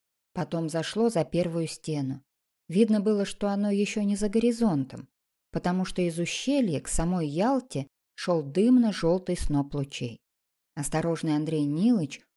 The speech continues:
ушёл в комнаты на некоторое время, боясь заката по привычке, хотя было лето и жара. Маргарита читала книгу, вероятно, Тена. Вася ушёл в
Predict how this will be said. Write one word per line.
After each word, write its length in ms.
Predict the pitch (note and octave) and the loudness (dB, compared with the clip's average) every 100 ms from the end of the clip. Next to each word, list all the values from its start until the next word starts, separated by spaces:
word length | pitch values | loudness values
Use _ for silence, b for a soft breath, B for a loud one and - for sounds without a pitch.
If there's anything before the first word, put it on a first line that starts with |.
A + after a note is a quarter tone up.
| - | -10
ушёл 300 | A#2 F#3 G3+ | -4 0 0
в 100 | - | 0
комнаты 520 | G#3+ G3+ D#3 C3+ D3 | 0 2 0 -2 -2
на 140 | D3 | 0
некоторое 500 | D#3 D#3+ D3+ D3 C#3+ | 0 -2 -4 -4 -4
время, 380 | C#3 F3 A#3+ G3 | -2 0 2 0
боясь 400 | C#3+ D#3 D#3+ D#3+ | -2 -2 -2 -2
заката 600 | D#3 C#3+ C#3+ F3 A#3 G#3 | -2 -4 -2 -4 -2 -4
по 100 | - | -6
привычке, 680 | C#3+ D3+ C#3 G3 A3 - F#3+ - _ _ - | -4 -2 -2 -2 -4 -8 -10 -10 _ _ -10
хотя 220 | A3 D4 | -4 -2
было 320 | F#3+ G#3 F3+ | 0 0 0
лето 320 | D3+ G3+ G#3+ | 0 -2 -4
и 100 | D3 | -8
жара. 340 | C#3+ C3+ C3 A#2+ _ _ _ _ _ - | -6 -6 -6 -10 _ _ _ _ _ -8
Маргарита 460 | F3+ A3+ D4+ A#3+ | 0 2 2 0
читала 420 | - E3 D3+ D3+ D3 | -4 -2 -2 -2 -2
книгу, 540 | F3 A#3+ B3+ A#3 A#3 | 2 4 4 2 -6
вероятно, 680 | E3 D#3 D3 C#3+ C#3 C#3 C3 - | -4 -2 0 -2 -4 -6 -8 -8
Тена. 460 | D3+ F#3 A#3 G#3+ G#3+ _ _ _ _ - | -4 0 0 -2 -6 _ _ _ _ -4
Вася 420 | F3 B3+ C#4+ B3 | 2 4 4 4
ушёл 320 | G#3 - F#3+ | 4 4 2
в 120 | E3+ | 0